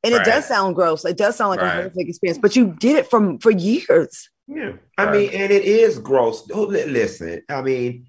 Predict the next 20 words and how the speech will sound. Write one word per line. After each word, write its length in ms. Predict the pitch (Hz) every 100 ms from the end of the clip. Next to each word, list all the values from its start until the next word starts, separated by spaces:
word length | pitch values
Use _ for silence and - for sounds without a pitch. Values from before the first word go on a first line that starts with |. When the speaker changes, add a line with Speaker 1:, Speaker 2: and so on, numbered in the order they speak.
| _ _ _ _
Speaker 3:
and, 160 | 139 147
and, 420 | 131 131 127 120
and 140 | 123 113
this 220 | 180 180
may 160 | 143
sound 380 | 147 147 131 131
ignorant 400 | 117 123 117 123
and 140 | 107 104
I 100 | 110
may 160 | 113 110
catch 380 | 113 113 -
backlash 500 | 104 101 101 104 98
for 360 | - 104 95 98 90 -
it, 120 | 92 87
whatever. 580 | 98 95 82 78 80 - - _ _ -
I 160 | 120
just 240 | 127 139 -
think 180 | 147 143
it's 100 | -
almost 540 | 120 139 131 127 123